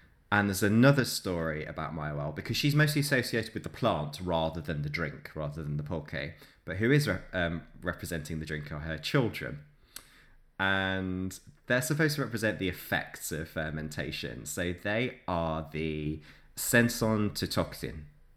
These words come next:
which means four hundred rabbits. <laughs> And they are a group of divine rabbits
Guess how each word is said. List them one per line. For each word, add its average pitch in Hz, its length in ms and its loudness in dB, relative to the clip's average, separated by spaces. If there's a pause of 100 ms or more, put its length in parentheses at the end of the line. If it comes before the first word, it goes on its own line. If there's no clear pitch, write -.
(800)
which - 640 -2
means 87 500 2
four 92 360 2
hundred 85 460 2
rabbits. - 720 -2 (240)
<laughs> - 760 -6 (800)
And 104 520 6
they 131 200 6
are 95 280 4
a 113 60 0
group 120 420 2
of 95 120 -4
divine 104 520 2
rabbits 85 640 -2